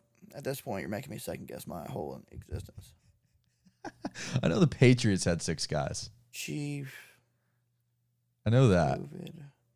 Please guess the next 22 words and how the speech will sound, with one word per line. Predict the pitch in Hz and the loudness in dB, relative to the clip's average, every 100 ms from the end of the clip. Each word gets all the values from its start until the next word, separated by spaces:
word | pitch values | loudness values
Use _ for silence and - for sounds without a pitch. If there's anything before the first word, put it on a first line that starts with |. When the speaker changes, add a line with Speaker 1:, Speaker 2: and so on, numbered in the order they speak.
| _ _ _ _ _ _ _ _ | _ _ _ _ _ _ _ _
Speaker 1:
opt | 60 64 - | -14 -12 -12
out. | 55 | -2
Speaker 2:
But | 50 | 4
yeah, | 113 101 87 | 8 8 8
I, | 104 101 101 _ _ _ _ _ _ _ _ _ _ _ | 6 4 -2 _ _ _ _ _ _ _ _ _ _ _
it, | 117 | 4
their | 117 147 | 6 8
defense | 127 123 107 95 | 8 8 6 4
has | 90 | 2
stepped | - 90 82 | 2 0 0
it | 82 | 0
up, | 82 78 - _ _ | 2 0 -4 _ _
I | |
guess, | 107 110 | 4 4
significantly | - 110 95 107 147 143 - 92 90 85 | 6 4 4 8 8 8 2 0 0 0
than | 85 87 | 2 2
it | |
was, | 87 90 85 | 4 4 2
like, | 87 - | 0 2
three | 95 | 2
years | 85 92 82 | 4 4 2
ago. | 76 67 | -2 -4